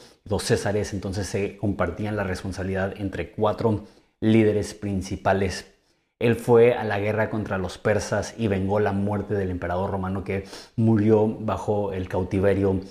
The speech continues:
de los persas. En el Imperio Romano,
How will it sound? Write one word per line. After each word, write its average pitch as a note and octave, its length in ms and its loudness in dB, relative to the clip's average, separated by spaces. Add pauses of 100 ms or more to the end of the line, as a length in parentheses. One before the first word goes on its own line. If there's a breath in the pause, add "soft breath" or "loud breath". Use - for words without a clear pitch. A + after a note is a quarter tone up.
(320 loud breath)
de F#2 240 6
los F#2 220 -2
persas. F2+ 520 -4 (1400 loud breath)
En C#3 140 8
el C3+ 80 10
Imperio D3 320 8
Romano, G2 640 0